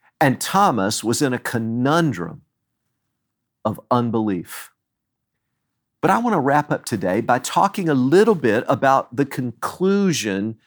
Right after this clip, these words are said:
of Thomas' doubt. I want you to notice verse twenty-six.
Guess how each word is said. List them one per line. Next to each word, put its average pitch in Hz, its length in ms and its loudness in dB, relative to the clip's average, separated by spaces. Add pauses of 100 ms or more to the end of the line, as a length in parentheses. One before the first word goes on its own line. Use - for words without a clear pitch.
(600)
of 123 220 0
Thomas' 120 500 -2
doubt. 87 640 -2
I 123 60 2
want 170 280 -2
you 247 60 -4
to 214 100 0
notice 117 460 0
verse 123 300 -6
twenty-six. - 960 -6